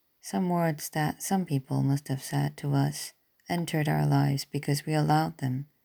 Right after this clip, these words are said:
And those words, through repetition, became part of our belief sets, which in turn form the perspective of ourselves and the world around us.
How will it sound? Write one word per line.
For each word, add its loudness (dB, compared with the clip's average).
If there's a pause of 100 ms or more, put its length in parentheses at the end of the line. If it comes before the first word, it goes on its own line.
(800)
And -4
those 0
words, 0 (140)
through -4
repetition, 0 (380)
became 0
part 2
of 0
our 0
belief 0
sets, -6 (680)
which -10
in -4
turn -2 (160)
form 0
the -2
perspective -4
of -8
ourselves -2 (140)
and 0
the 0
world -2
around 0
us. -4